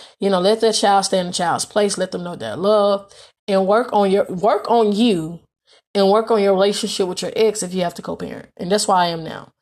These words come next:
Because in working on me and going to therapy myself, I, I no longer blame him for the situation. It's like I've had to really forgive him and see him as he is now and not as he was. Not as a man that cheated on me.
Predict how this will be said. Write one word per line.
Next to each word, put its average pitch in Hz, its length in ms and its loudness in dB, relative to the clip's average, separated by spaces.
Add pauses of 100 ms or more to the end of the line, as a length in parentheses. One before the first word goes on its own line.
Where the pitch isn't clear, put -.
(260)
Because 196 420 0
in 175 140 -2
working 262 340 2
on 214 160 4
me 175 400 -4 (480)
and 175 300 -2
going 208 180 4
to 202 80 -6
therapy 180 260 0
myself, 165 680 -4 (480)
I, 190 320 2
I 196 80 2
no 226 160 4
longer 214 260 2
blame 190 360 0
him 202 100 -2
for 196 140 -6
the - 40 -4
situation. 196 720 -2 (260)
It's 214 100 0
like 208 160 2
I've 214 180 4
had 220 340 2
to 196 100 0
really 202 300 4
forgive 196 440 -2
him 190 200 -2
and 175 120 -4
see 220 360 0
him 185 160 -2
as 185 220 -2
he 175 180 -4
is 165 160 -6
now 180 340 -2
and 175 180 -6
not 185 260 2
as 185 200 -4
he 180 60 -8
was. - 600 -6 (400)
Not 196 240 2
as 202 100 0
a 190 60 0
man 180 220 2
that 165 120 -2
cheated 165 300 -6
on - 160 -16
me. - 240 -20